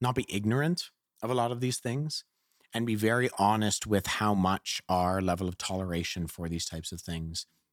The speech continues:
is, and honest in the sense of, okay, what is the purpose of why we are looking into said subject? Is it because we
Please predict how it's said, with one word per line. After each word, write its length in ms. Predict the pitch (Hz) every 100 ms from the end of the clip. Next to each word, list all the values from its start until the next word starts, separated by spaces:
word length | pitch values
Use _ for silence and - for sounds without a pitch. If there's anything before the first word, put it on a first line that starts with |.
| _
is, 460 | 101 92 120 156 - _ - -
and 240 | - 160 190 131
honest 420 | 151 143 131 -
in 140 | 120
the 60 | 120
sense 360 | - 123 123 120
of, 240 | 107 98 - - _ 117
okay, 260 | - 110 - _
what 280 | 110 131 147
is 100 | 131
the 80 | -
purpose 540 | - 135 131 107 -
of 200 | 107 98
why 360 | 101 107 101 104
we 240 | 101 104
are 100 | 98
looking 340 | 95 - 98 110
into 580 | 123 120 - 101 87
said 280 | 82 98 82
subject? 600 | - 78 85 90 107 - _ - - -
Is 160 | 131
it 120 | 143 131
because 580 | 110 - 113 117 139
we 280 | 123 110 104